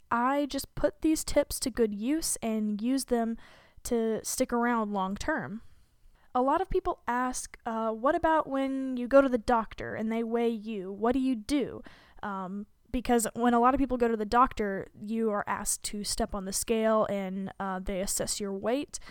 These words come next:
Uh, and a lot of people get freaked out over that and they don't really know what to do. So,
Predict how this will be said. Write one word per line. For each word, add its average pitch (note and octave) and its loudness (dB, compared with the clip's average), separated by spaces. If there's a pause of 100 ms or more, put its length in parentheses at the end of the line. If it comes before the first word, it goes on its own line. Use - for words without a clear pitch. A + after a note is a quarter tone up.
(280)
Uh, G#3 2
and A#3 0
a A#3+ 4
lot C4 4
of D4 -2
people D#4+ 0
get D4 -4
freaked E4 2
out E4 6
over A3+ 2
that G3 -2
and G#3 -6
they A3 -2
don't A#3 -2
really A#3+ 2
know B3 4
what A#3+ 0
to B3+ -2
do. A#3 0 (640)
So, C4+ 0